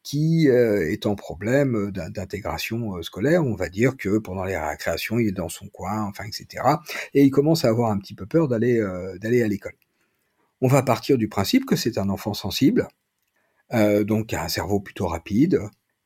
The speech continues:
et les enfants sensibles sont des enfants non violents. Or,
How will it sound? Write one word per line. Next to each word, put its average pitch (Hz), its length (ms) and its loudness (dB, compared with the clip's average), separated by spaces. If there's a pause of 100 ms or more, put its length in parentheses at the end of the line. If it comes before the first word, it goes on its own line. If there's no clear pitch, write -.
(120)
et 151 460 6 (760)
les 151 220 8
enfants 127 260 -2
sensibles 135 440 -2
sont 180 160 0
des 131 200 2
enfants 117 260 -4
non 117 220 -2
violents. 92 320 -10 (1600)
Or, 117 640 4